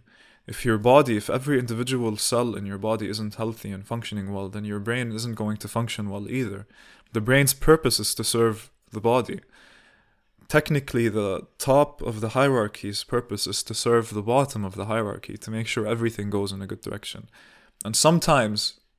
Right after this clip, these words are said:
tough decisions need to be made, you know, like cutting off a part of your system that does you more harm than good, you know, and it's just like cutting a tumor out of your body. And like I said, if we take it to,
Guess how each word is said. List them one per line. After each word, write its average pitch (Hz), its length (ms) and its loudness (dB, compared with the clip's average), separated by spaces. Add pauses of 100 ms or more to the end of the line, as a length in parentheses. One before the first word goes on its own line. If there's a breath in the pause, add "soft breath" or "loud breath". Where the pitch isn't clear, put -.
(240)
tough 139 180 0
decisions 113 460 0
need 113 160 -6
to 107 100 -10
be 101 160 -6
made, 104 300 -4 (160)
you 113 100 -12
know, 98 120 -8
like 104 280 -10 (300 soft breath)
cutting 127 340 0
off 117 300 0
a 113 40 -6
part 113 300 -4
of 101 80 -10
your 101 140 -4
system 107 400 -4
that - 260 -12
does 113 200 0
you 110 100 -4
more 107 220 -4
harm 110 300 -6
than 98 160 -12
good, 107 300 -4 (640 soft breath)
you 95 100 -8
know, 98 160 -4
and 101 240 -10
it's - 160 -4
just - 160 0
like 113 160 2
cutting 120 280 -4
a 113 40 -4
tumor 120 320 -2
out 101 240 -6
of 98 80 -14
your 101 120 -6
body. 107 340 -4 (1700 soft breath)
And 110 460 0 (320)
like 131 380 0
I 139 80 6
said, 156 240 6
if 110 160 -2
we 110 80 0
take 143 300 2
it 131 120 -4
to, 104 460 -2